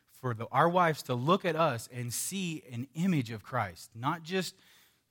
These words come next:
every once in a while see a husband with a, you know, you know, like, a little Christian cross necklace,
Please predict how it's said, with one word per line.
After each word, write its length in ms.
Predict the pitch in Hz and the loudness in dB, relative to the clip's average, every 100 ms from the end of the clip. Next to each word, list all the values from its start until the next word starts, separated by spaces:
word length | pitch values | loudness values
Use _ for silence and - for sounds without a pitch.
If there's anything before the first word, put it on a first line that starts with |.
| 131 147 | -12 2
every 280 | 170 190 | 2 2
once 360 | 160 131 185 - | 0 4 2 4
in 60 | 127 | 0
a 60 | |
while 260 | 123 123 123 | 4 2 2
see 480 | - - 160 151 127 | -2 -6 -4 -4 -4
a 140 | 117 | -4
husband 640 | - 165 151 123 131 127 | 0 2 2 2 2 2
with 180 | 127 123 | 0 -2
a, 140 | 117 104 107 135 | -6 -8 -14 -12
you 120 | 120 117 | -10 -8
know, 60 | |
you 120 | 113 | -8
know, 60 | 113 | -8
like, 220 | 107 104 | -8 -10
a 20 | |
little 160 | 113 110 | -10 -10
Christian 400 | - 123 135 120 | -4 -4 -4 -8
cross 340 | - 127 120 | -2 -2 -2
necklace, 640 | 123 123 - 90 - - | -4 -6 -6 -16 -20 -20